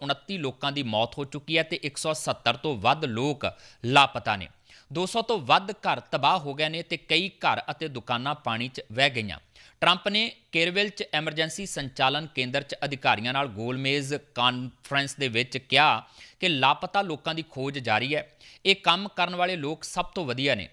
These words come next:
ਦੱਸ ਦਈਏ ਕਿ ਟੈਕਸਸ 'ਚ ਚਾਰ ਜੁਲਾਈ ਨੂੰ ਪਹਿਲੀ ਵਾਰ ਹੜ੍ਹ ਆਇਆ ਸੀ ਤੇ ਉਦੋਂ ਤੋਂ ਹੜ੍ਹ ਦਾ ਕਹਿਰ ਲਗਾਤਾਰ ਜਾਰੀ ਹੈ।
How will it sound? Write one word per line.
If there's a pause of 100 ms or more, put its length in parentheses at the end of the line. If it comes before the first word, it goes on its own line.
(120)
ਦੱਸ
ਦਈਏ
ਕਿ
ਟੈਕਸਸ
'ਚ
ਚਾਰ
ਜੁਲਾਈ
ਨੂੰ
ਪਹਿਲੀ
ਵਾਰ
ਹੜ੍ਹ
ਆਇਆ
ਸੀ (440)
ਤੇ
ਉਦੋਂ
ਤੋਂ
ਹੜ੍ਹ
ਦਾ
ਕਹਿਰ (120)
ਲਗਾਤਾਰ
ਜਾਰੀ
ਹੈ।